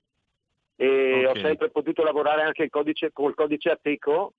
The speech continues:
Speaker 1: e sinceramente, vabbè, a me è andata più che bene l'anno scorso. Quello che stavo dicendo è che qui veramente tra quelli che hanno gli impianti sciistici, gli alberghi e poi tutto il Garda, il lago d'Iseo e quello che può essere il turismo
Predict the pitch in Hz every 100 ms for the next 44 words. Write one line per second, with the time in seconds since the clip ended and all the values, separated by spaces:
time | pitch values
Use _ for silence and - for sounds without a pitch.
0 | _ _ _ _ _ _ - 117 92 104
1 | - 127 139 123 131 156 180 139 110 151
2 | 120 123 147 139 135 139 123 117 110 104
3 | 101 101 127 127 120 123 139 139 135 123
4 | - 113 110 - 101 90 131 139 135 -
5 | 139 151 170 147 135 151 185 147 - 123
6 | 151 147 127 113 127 143 127 123 123 127
7 | 123 - 131 135 127 127 135 127 127 123
8 | 127 117 120 127 - 160 - 190 185 _
9 | _ _ - 123 110 107 139 143 135 170
10 | 151 123 123 120 127 104 117 131 120 143
11 | 123 113 120 110 92 110 139 135 107 117
12 | 117 120 120 110 127 127 107 110 117 170